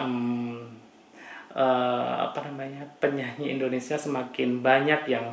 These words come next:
eh, terinspirasi, sehingga akan semakin maju, identitas kita akan semakin kuat di mata dunia, karena kita masih membutuhkan anak-anak muda seperti ini, orang-orang seperti ini, agar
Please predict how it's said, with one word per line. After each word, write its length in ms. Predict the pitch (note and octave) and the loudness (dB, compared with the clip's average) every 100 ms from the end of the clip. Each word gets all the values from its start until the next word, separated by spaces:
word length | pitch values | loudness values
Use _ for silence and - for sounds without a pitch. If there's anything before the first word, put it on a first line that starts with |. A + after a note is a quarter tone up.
| - - C3+ | -10 -12 -6
eh, 240 | A#2+ A2+ A2 | -4 -4 -4
terinspirasi, 960 | - A#2+ - B2+ B2 A#2+ - C#3+ C#3+ | -4 -6 -2 0 2 0 -2 0 0
sehingga 480 | C3+ B2+ B2 B2 A#2+ | 2 0 2 0 -2
akan 320 | B2 A#2 A#2 - - - - | -4 -6 -8 -14 -18 -18 -12
semakin 720 | C3 B2 A#2+ B2 A#2+ A#2 A#2+ | -6 -4 -2 0 0 -2 -2
maju, 560 | B2+ C#3 B2 C3+ C3 B2+ - - | 2 4 2 -2 -2 -6 -14 -8
identitas 720 | C#3 B2+ C3 B2+ A#2+ C3 - | -6 0 0 0 0 0 0
kita 320 | C3 B2+ B2 | -2 2 4
akan 160 | B2 B2+ | 2 0
semakin 640 | C3 B2+ B2 - B2+ B2+ | -2 -4 -6 -6 -8 -4
kuat 560 | D3+ D3+ C#3+ - B2+ - | 2 6 6 2 -10 -4
di 480 | C#3 B2+ B2 B2+ B2 | 0 2 4 2 2
mata 320 | B2+ B2+ B2 | 2 2 0
dunia, 400 | C3 C3+ C3+ B2+ | 0 0 2 2
karena 240 | B2 D3+ | 0 -2
kita 240 | - D#3+ D3 | -2 0 0
masih 320 | B2+ C#3 C3 | 0 -2 -2
membutuhkan 640 | B2+ B2+ C3+ C#3 D#3 D3 | -2 -4 -4 2 4 4
anak-anak 560 | B2 B2+ C3 B2 A#2+ - - - - | 2 -2 0 -2 -4 -8 -18 -20 -4
muda 320 | C#3 C3+ B2+ | 2 4 2
seperti 400 | B2 B2 B2+ C3 | 2 -2 -2 -2
ini, 80 | B2+ | -2
orang-orang 400 | B2+ B2 A#2+ B2 | -2 -2 -2 -4
seperti 320 | - B2 B2 | -6 -4 -2
ini, 80 | D#3+ | 0
agar 280 | C3+ A#2+ | 0 0